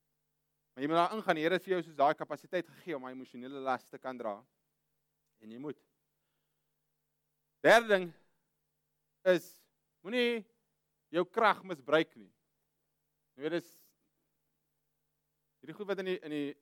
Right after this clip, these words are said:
in die wêreld aangang op die oomblik, soos net, soos as jy besluit jy is 'n vrou, dan is jy 'n vrou, dan dink ek soos, nie om soos,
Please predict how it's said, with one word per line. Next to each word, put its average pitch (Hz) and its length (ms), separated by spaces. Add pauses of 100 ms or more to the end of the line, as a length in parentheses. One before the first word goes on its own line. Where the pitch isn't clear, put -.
(720)
in 147 120
die 139 60 (100)
wêreld 143 320
aangang 147 400
op 123 160
die 143 80
oomblik, 143 260
soos 123 300
net, 131 160 (160)
soos 117 160 (180)
as - 140
jy 120 120
besluit 139 360
jy 127 100
is - 80
'n 120 80
vrou, 131 180
dan 117 120
is 104 80
jy 107 80
'n 98 100
vrou, 107 180
dan 98 120
dink 107 180
ek 104 160
soos, 101 160 (3750)
nie 302 260
om 240 140
soos, - 420